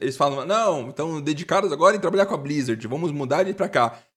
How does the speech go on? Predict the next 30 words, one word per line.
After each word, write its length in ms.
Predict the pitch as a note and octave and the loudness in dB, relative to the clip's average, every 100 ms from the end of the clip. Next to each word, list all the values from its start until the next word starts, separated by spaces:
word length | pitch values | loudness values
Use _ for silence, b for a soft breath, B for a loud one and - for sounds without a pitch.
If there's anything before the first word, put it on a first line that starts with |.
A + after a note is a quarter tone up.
| _ | _
Parece 240 | G#3 A#3+ - | 0 2 -2
que 60 | |
só 160 | E3 A3 | 0 0
dissolveu 420 | A#3 - A#3 E3 | 0 2 4 6
o 40 | F3 | 4
estúdio, 260 | - B2 | 4 -2
sabe? 160 | A#2+ A2+ | -2 0
Falou, 300 | C3+ C#3 A#2 | 2 2 0
"O 40 | |
estúdio 220 | - A#2+ | -4 -4
ia 60 | A2+ | -2
fechar, 520 | D3+ - A2+ D#3+ - - | -2 0 2 2 -2 -8
não 160 | A#2+ | -6
vai 100 | A2 | -4
manter 220 | A2 A2 G2+ | -8 -10 -12
isso 120 | G#2+ | -12
aqui 100 | B2 | -12
direito", 460 | A#2 G2+ A2 E3+ G2+ | -10 -2 2 2 0
ou 80 | |
sei 120 | - A2 | -4 -2
lá, 120 | G#2+ | -2
"Não 120 | A2+ | -4
vai, 320 | A2+ A2+ G2+ | -2 -2 -4
não 140 | G#2 A#2 | -6 -4
vai, 180 | A2+ B2+ - | -4 -6 -6
não, 160 | B2+ | -4
não 180 | A#2 B2 | -2 -2
tá 120 | A#2+ B2 | -2 -4
sustentando 440 | - B2 A#2+ A#2+ | -4 -6 -4 -2
sozinho. 400 | D3+ C#3 D3 A#3+ | 0 0 -2 -4